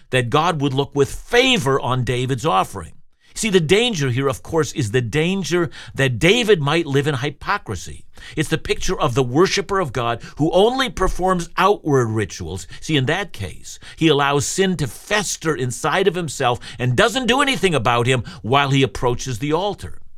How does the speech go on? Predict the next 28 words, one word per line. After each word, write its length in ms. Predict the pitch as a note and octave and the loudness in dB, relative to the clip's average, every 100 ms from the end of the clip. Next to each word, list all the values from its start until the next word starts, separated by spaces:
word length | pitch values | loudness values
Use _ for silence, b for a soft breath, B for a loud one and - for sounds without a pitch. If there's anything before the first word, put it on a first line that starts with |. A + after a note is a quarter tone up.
| - b | -16 b
So 180 | - E3 | 4 4
instead 300 | A#2 - C3+ | 4 2 2
of 100 | A2+ | 2
that, 220 | F3+ F#3+ | 0 0
it's 160 | D3 C3 | -2 -2
important 760 | C#3 - - A#3+ A#3+ F#2+ E2 - B | -2 -4 -4 0 0 -2 -12 -14 B
for 160 | - D3+ | 0 2
the 80 | C3+ | 2
people 300 | - G3+ A#3 | 0 2 2
of 120 | C#3+ | 2
God 300 | C#3 C#3 B2+ | 0 0 -2
to 80 | C#3 | -6
pray 360 | - F3 D#3 | -4 0 0
that 260 | D3 A#2 G#2 | 2 0 0
David's 560 | F3 A3 A#3 G#3+ C3 - | 2 2 4 2 0 0
inward 400 | F#3+ D#3 C#3 C#3+ | 0 2 0 0
heart 460 | D3 A3 A#2+ G2+ - B | -2 -2 0 -4 -12 B
would 220 | C#3 D3+ A#2 | 2 2 2
be 120 | D#3+ | -2
in 240 | C#3 C3+ - | -2 -6 -8
keeping 560 | - C4+ - B2 A2+ B B2 | -8 -6 0 0 -2 B -4
with 180 | C3 | -2
his 220 | C#3+ C3+ - | 0 0 0
obligations 880 | C3 A2+ B2+ G#2 A#2 A#2 - A#2+ - | -4 -2 -2 -2 -4 -4 -4 -6 -4
at 200 | C3 - | -8 -6
worship. 520 | C#3 F3 - - - - _ _ _ | -4 -4 -4 -12 -18 -20 _ _ _
See, 140 | C#3+ | -2
that 180 | D3 | -2